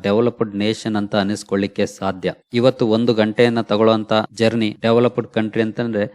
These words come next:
ಫಿಫ್ಟೀನ್ to ಟ್ವೆಂಟಿ ಮಿನಿಟ್ಸ್ ಅಲ್ಲಿ ಅದು ರೀಚ್ ಆಗ್ಬೇಕು. ಆ ಲೆವೆಲ್‌ಗೆ ನಮ್ಮ ಇನ್ಫ್ರಾ ಇರ್ಬೇಕಾಗುತ್ತೆ. So ಅದಾಗ್ಬೇಕು ಅಂತಂದ್ರೆ obviously ರೈಲ್ವೆ ಇಂಡಸ್ಟ್ರಿನಲ್ಲೂ ಕೂಡ ಬಿಗ್ ಚೇಂಜಸ್ ಆಗ್ಬೇಕು,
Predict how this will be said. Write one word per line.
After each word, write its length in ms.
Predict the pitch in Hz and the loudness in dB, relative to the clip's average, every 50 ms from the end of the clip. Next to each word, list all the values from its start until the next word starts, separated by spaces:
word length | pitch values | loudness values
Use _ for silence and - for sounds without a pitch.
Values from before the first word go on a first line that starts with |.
| _ _ _ | _ _ _
ಫಿಫ್ಟೀನ್ 460 | 120 113 - - _ 123 120 120 113 | -6 -6 -6 -4 _ 0 0 0 0
to 80 | - 117 | -2 -4
ಟ್ವೆಂಟಿ 460 | - - 107 107 110 113 113 - 123 | -2 0 0 0 0 -2 -4 -4 -2
ಮಿನಿಟ್ಸ್ 400 | 117 117 113 117 113 - - - | -2 -2 -2 -4 -4 -4 -2 -2
ಅಲ್ಲಿ 140 | 110 107 110 | 0 2 2
ಅದು 160 | 101 107 104 | 0 0 0
ರೀಚ್ 300 | 98 104 104 101 - - | 0 0 -2 -2 -2 -2
ಆಗ್ಬೇಕು. 480 | 98 98 95 92 92 85 - - - - _ _ 98 | -2 -2 -2 -2 -4 -4 -4 -6 -12 -14 _ _ -2
ಆ 180 | 101 110 120 - - 104 | 0 2 2 0 0 0
ಲೆವೆಲ್‌ಗೆ 600 | 104 110 113 110 127 127 131 123 113 127 151 98 | 0 2 4 4 4 4 4 4 0 -2 -2 -4
ನಮ್ಮ 220 | 104 107 113 120 | -6 -4 -2 -2
ಇನ್ಫ್ರಾ 420 | 107 85 107 110 120 117 - 120 117 | -2 -2 -4 -4 -6 -6 -2 0 0
ಇರ್ಬೇಕಾಗುತ್ತೆ. 760 | 113 - 98 98 98 95 104 98 - 90 87 87 - - 90 | 0 0 0 -2 0 0 0 0 -2 -4 -4 -4 -8 -10 -14
So 180 | - _ - 127 | -8 _ 0 2
ಅದಾಗ್ಬೇಕು 500 | 120 113 104 120 131 135 139 139 - 139 | 4 4 4 2 2 -2 -4 -2 -2 -2
ಅಂತಂದ್ರೆ 380 | 135 135 147 151 151 127 127 | -2 0 0 0 2 2 2
obviously 600 | - - 113 113 120 131 127 - - 147 156 170 - - | 0 0 -2 -2 0 0 0 0 -2 -4 -6 -6 -8 -6
ರೈಲ್ವೆ 280 | 98 104 113 120 123 127 | -4 -4 -2 0 0 -2
ಇಂಡಸ್ಟ್ರಿನಲ್ಲೂ 580 | 120 120 120 117 - - 123 120 123 120 123 | -2 -2 -2 -4 -4 -6 -6 -4 -4 -2 -2
ಕೂಡ 160 | - - 123 131 135 - _ 104 | -2 -2 -2 -2 -4 -6 _ -4
ಬಿಗ್ 260 | 123 117 110 - - | -4 -4 -4 -2 0
ಚೇಂಜಸ್ 380 | - 117 117 113 117 - - | 0 0 2 0 -2 -2 -2
ಆಗ್ಬೇಕು, 420 | 117 104 107 117 117 - - - | -4 -4 -2 -2 -4 -4 -4 -10